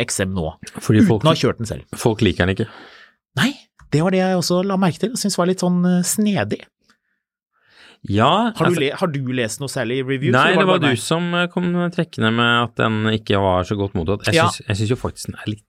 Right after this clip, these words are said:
Speaker 2: litt fet forfra.
Speaker 1: <clears throat> Jeg leste Top Gear sitt, eh, review av den,
Speaker 2: Ja.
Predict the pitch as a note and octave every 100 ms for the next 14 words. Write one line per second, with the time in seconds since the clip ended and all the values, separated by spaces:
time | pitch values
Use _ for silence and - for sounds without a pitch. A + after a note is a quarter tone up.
0 | - A2 A#2+ - F#2 - F2 - A2 A3
1 | G3+ - D3 E3 D3 - C3 C3+ C#3 -
2 | C#3 - B2 A#2 A#2+ A2+ - B2 A#2+ A#2
3 | A2+ G#2+ A2 A2 A2 A2+ D3+ - - _
4 | _ - F#2+